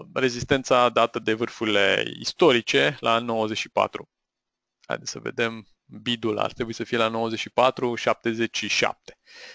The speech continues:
Deci în acel moment se reia tendința ascendentă. Datele fundamentale au venit din spate, dar poate că e vorba de, de ușor mai mult optimism aici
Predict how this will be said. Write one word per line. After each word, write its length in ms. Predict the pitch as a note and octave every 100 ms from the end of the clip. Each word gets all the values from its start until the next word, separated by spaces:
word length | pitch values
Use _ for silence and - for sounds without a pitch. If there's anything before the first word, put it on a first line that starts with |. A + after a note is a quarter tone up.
| - - _ _ _ _ _ _ _ _
Deci 200 | C3 B2+
în 60 |
acel 220 | A#2+ -
moment 240 | A#2+ A2+ A#2
se 160 | -
reia 540 | G#2+ A2 G#2+ G#2+ G2+ F#2+
tendința 420 | - G#2+ - G2 F#2
ascendentă. 800 | - - - A2 - - - _ _
Datele 520 | A#2 A2+ D3+ E3 D#3+
fundamentale 520 | - C#3 C3+ B2+ C#3
au 60 | B2+
venit 220 | C3 C3+
din 100 | B2
spate, 300 | - D3 C#3+
dar 140 | C3
poate 320 | - C#3+ C#3
că 120 | B2+ C3
e 80 |
vorba 340 | A#2+ B2 A#2+ A#2+
de, 680 | A#2 A#2 A2+ G#2+ G#2 G2+
de 480 | G2+ G#2+ G#2+ G#2 G2+ G2+
ușor 520 | - A#2 G#2+ G#2 -
mai 200 | - G2
mult 240 | G#2 G#2+
optimism 560 | A2+ G#2+ - G#2+ A2 -
aici 360 | G2+ C#3+ -